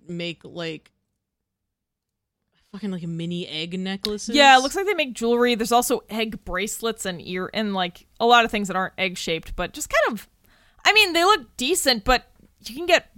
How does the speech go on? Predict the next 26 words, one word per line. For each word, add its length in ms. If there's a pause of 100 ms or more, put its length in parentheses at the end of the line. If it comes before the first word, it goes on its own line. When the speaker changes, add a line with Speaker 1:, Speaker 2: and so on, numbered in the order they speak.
Speaker 2:
fancy 500
jewelry 460
like 240
that 260
from 280
any 280
jeweler, 420
and 120
it's 160
not 180 (160)
gonna 140 (120)
be 220
<laughs> 60
that 200
expensive. 600 (300)
Speaker 1:
Yeah, 140
for, 120
like, 140
a 40
quarter 460
of 80
the 100
Speaker 2:
<laughs> 40
Yeah, 300
Speaker 1:
price. 140
Speaker 2:
really. 400